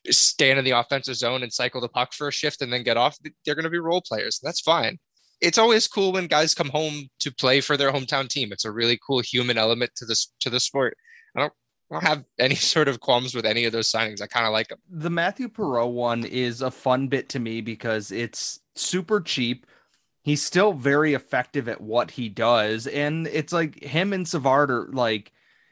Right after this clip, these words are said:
Speaker 2: extremely excited to be here. Savard said he took less money to sign with Montreal because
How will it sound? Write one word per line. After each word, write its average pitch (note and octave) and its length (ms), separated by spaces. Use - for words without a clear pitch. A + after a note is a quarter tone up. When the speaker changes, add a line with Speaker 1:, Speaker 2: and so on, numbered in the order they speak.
Speaker 2:
extremely D#3+ 1080
excited C3+ 360
to A#2+ 60
be B2+ 100
here. G#2+ 140
Savard D#3+ 400
said G3+ 260
he C3+ 180
took - 400
less B2+ 440
money C#3+ 380
to A#2 140
sign C3 320
with B2 100
Montreal C3 480
because A2+ 560